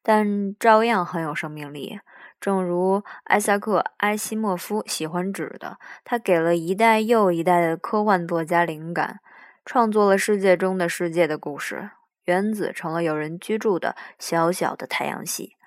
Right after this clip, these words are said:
我们的太阳系成了一个大得多的体系里的一颗微粒。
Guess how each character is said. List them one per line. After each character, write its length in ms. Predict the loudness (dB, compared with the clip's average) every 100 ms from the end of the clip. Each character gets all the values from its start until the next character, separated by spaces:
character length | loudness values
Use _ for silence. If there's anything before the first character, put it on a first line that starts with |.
| -20 -6
我 120 | 0 2
们 100 | 2
的 120 | 2
太 180 | 2 2
阳 240 | 2 0
系 260 | -2 -2 -2
成 220 | 0 0
了 80 | 0
一 160 | 0
个 120 | 0 2
大 200 | 2 2
得 140 | -2
多 260 | -2 0 2
的 140 | 0
体 260 | -4 -10 -8
系 200 | -6 -4
里 160 | -4
的 180 | -4 -6 -8 -20
一 160 | -8 -8
颗 220 | -4 -2
微 220 | 0 0
粒。 240 | 0 -4